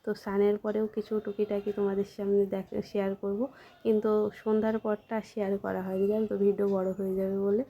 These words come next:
তো সন্ধ্যার সময় একটু গিয়েছিলাম বাজারে, উম, তো সেটা আর দেখানো হয়নি। তো চলো আলতা পরা হয়ে গেছে, এখন আমি, উম, ধুনুচিটা বের করে নিলাম ধূপ দেখানোর জন্য।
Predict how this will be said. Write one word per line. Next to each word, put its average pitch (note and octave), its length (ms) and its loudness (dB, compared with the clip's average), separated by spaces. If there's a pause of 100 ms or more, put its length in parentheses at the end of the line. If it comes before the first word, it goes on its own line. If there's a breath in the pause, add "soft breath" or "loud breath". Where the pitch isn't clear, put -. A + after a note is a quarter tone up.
(260 loud breath)
তো - 120 -16
সন্ধ্যার G3+ 380 -2
সময় G#3+ 240 0
একটু G3+ 260 -8
গিয়েছিলাম G3+ 560 2
বাজারে, F3+ 460 -4 (160)
উম, G3 160 -4 (240)
তো G#3 100 -4 (260)
সেটা - 300 -8
আর C#3+ 120 -2
দেখানো G3 320 -4
হয়নি। G3+ 260 0
তো A3 160 -10
চলো G3+ 260 -2
আলতা F#3 240 -6
পরা G3 260 -2
হয়ে G3 260 -2
গেছে, G#3 240 -4 (520 loud breath)
এখন G#3 320 -2
আমি, G3+ 180 4 (260)
উম, G#3 240 4
ধুনুচিটা G3+ 600 0
বের G3 220 0
করে G3+ 260 -4
নিলাম G#3 360 2
ধূপ G#3 280 2
দেখানোর F#3 520 -6
জন্য। F#3+ 240 -4